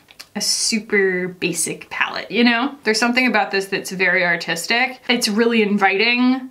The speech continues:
but it's not Too Faced Chocolate Bar, you know? So I'm gonna take Ashes again,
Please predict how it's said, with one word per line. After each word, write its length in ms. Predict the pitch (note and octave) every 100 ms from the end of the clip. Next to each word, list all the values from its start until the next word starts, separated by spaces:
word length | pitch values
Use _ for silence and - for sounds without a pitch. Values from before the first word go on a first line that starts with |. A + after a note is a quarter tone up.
| -
but 460 | G3+ F#3 F#3 A#3 A3+
it's 220 | A3 A3
not 840 | G#3+ G#3+ A3 G#3 F3+ E3+ E3+ - -
Too 160 | A#3+
Faced 200 | A3 G3
Chocolate 300 | G#3+ G3 F3
Bar, 240 | - - -
you 120 | A3+ C4
know? 180 | F#4 F#4+ - - - -
So 120 | D4+
I'm 60 | D#4
gonna 120 | G#4+
take 200 | G#4 -
Ashes 420 | G3+ G3+ B3 A#3
again, 480 | B3 B3 B3 D#4+